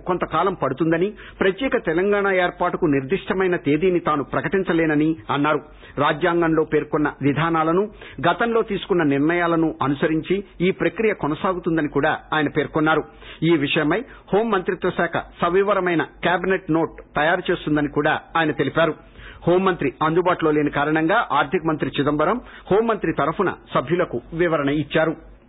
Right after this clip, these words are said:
ఎల్పీజీ సిలిండర్లకు ఆధార్ కార్డు ద్వారా నేరుగా నగదు బదిలీ చేసే పథకాన్ని వచ్చే నెల ఒకటవ తేదీ నుంచి దేశంలోని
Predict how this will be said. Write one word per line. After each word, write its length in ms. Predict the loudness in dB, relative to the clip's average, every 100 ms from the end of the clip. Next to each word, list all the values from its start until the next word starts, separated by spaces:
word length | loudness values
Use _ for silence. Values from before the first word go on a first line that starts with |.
| -20 -20 -20 -20 -20 -20 -20 -20 -20 0
ఎల్పీజీ 540 | 2 2 2 0 2
సిలిండర్లకు 720 | 0 2 2 2 2 2 0 0
ఆధార్ 340 | 2 2 0 -2
కార్డు 280 | -2 -2
ద్వారా 340 | 0 2 2 0 0
నేరుగా 500 | 2 2 2 0 0
నగదు 300 | 0 0 0
బదిలీ 320 | 0 0 0 0
చేసే 160 | 0 0
పథకాన్ని 580 | -2 -2 0 0 0 -2 -12 0
వచ్చే 280 | 0 2 0
నెల 160 | 2 0
ఒకటవ 360 | 0 0 0
తేదీ 280 | 2 2 2
నుంచి 280 | 2 0 -2
దేశంలోని 640 | 0 0 0 0 2 -2